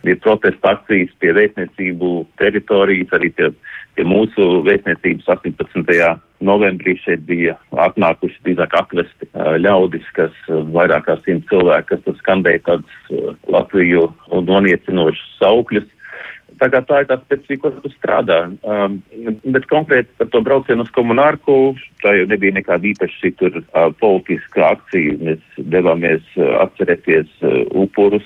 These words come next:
kuri ir gājuši bojā šajās politiskās represijās. Jā, un man jāpiemina ir vēl viena lieta, kad arī citu Eiropas Savienības valstu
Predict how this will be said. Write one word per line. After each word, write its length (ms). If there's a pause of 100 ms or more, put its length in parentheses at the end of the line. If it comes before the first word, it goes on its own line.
(120)
kuri 240
ir 80
gājuši 720
bojā 400
šajās 240
politiskās 400
represijās. 580 (300)
Jā, 220
un 100
man 80
jāpiemina 400
ir 80
vēl 240
viena 160
lieta, 260
kad 140
arī 240
citu 320
Eiropas 320
Savienības 480
valstu 540